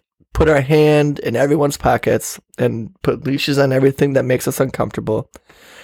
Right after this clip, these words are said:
And I think that they're embarrassed now that everyone's backed themselves in a corner that, well, better be, rather be dead than red, that, uh, that they refuse to even acknowledge that a communist country is doing an okay job.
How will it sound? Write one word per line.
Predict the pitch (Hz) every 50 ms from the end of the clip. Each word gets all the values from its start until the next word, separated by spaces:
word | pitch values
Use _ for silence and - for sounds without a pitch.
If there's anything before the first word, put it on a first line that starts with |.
| - -
And | - -
I | - 131
think | - 160 156 147
that | 143 139
they're | 156 156 156
embarrassed | 156 147 139 151 147 151 147 147 - -
now | 135 139 143 151 156 160
that | 147 139 131
everyone's | 120 127 139 135 135 131 -
backed | - 139 135 131 -
themselves | 139 131 - 139 135 -
in | - 127
a | 123
corner | - - 139 143 151
that, | 127 127 113 -
well, | 104 123 123 - _ - - -
better | - 117 117 120
be, | 110 127 131 110 92 - -
rather | - 123 127 127 139
be | 131 139
dead | 123 117 135 135 135 131 113 - _ _ _
than | - 135 139 135
red, | 135 156 180 165 139 135 - _ _ _ _ _ _ _ _ _ _ _ _ _ -
that, | - 123 131 139 139 143 143
uh, | 139 135 131 131 131 127 - - _ - - _ _ _ _ -
that | - 135 135 151 - _ _ _ _ _
they | - 131 127 151 147
refuse | 143 139 131 - - - - 160 185 190 190 185 180 151
to | - 151
even | 135 151 151 139 151 147 139 135
acknowledge | - - 131 - 139 135 135 139 135 135 143 143 139 135 131 123 - -
that | 135 127 123
a | 120
communist | - - - 127 127 127 127 127 123 -
country | - - 123 120 120 - 120 120 117 113 107 - _ -
is | 127 127 127 127
doing | - 123 123 127 123
an | 123
okay | 120 117 120 - - 113
job. | 110 - 117 110 110 110 107 127